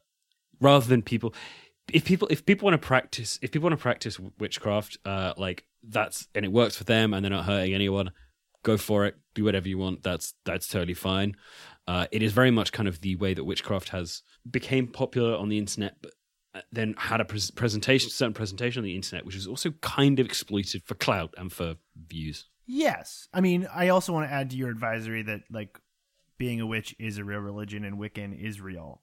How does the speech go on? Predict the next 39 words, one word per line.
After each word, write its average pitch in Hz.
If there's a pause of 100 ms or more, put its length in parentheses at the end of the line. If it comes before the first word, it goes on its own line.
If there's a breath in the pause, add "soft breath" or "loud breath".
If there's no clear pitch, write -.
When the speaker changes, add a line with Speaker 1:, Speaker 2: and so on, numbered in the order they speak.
(140)
Speaker 2:
And 113 (220)
Speaker 1:
Yeah. -
Speaker 2:
like, 117
in 127
terms 113
of 101
religions 101
being 90
real, - (180)
and 135
it 127
is 123
a 107
serious 95
thing. 92 (480)
The 147
internet, 175
though, 117 (140)
I 143
think 196
around, 151 (140)
I 160
think 247
around 151
the 147
time 143
that -
Tumblr 131 (140)
exploded 139
the 117
witch 110
community, 110 (540)
there 135
was 135
a 120
shift -
in 135
the 127
way, 117